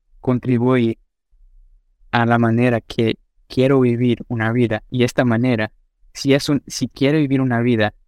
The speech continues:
extraordinaria, ¿se conecta o no? ¿Se ayuda o no a esto? Y entonces siempre estoy pensando si esta cosa vas a servir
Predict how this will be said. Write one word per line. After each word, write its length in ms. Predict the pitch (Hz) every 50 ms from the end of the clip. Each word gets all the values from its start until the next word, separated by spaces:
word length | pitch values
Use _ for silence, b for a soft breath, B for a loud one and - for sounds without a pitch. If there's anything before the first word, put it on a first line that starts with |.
| _ _
extraordinaria, 920 | 143 165 - - - - 131 123 113 110 104 117 123 120 110 101 107 110 - _ _ _ _ _ _ _ _ _ _ _ _ _ _ _ _ _ _ _ _ _ _ - -
¿se 280 | - - - 135 123 - - - 104
conecta 540 | - - 135 131 135 147 - - - 151 - -
o 120 | 123 120
no? 160 | 113 107 101 - - _ _ _ -
¿Se 400 | - - - 127 117 113 117 - - _ _ _ - - -
ayuda 600 | - - 117 117 123 139 151 156 147 160 160 151 -
o 140 | - 120 117
no 200 | 113 113 107 104
a 80 | 101
esto? 240 | 104 - - - - - _ _ _ _ _ _
Y 120 | - 120
entonces 500 | 113 113 104 - 120 120 - - 123 110
siempre 400 | - - - 127 131 123 - 135
estoy 220 | 127 - - 123 113
pensando 760 | - 120 113 110 - - 120 117 117 117 110 113 113 110 - - - _ _ _ _ _ _ _ _ _ _ _ -
si 500 | - - - 120 117 113 110 110 110 - _ _ _ _ _ - - -
esta 380 | 127 131 135 - - - 143 -
cosa 440 | - 139 139 139 - - 156 147
vas 280 | 127 117 117 113 - -
a 80 | 117 113
servir 540 | - - 113 107 110 113 123 131 135 -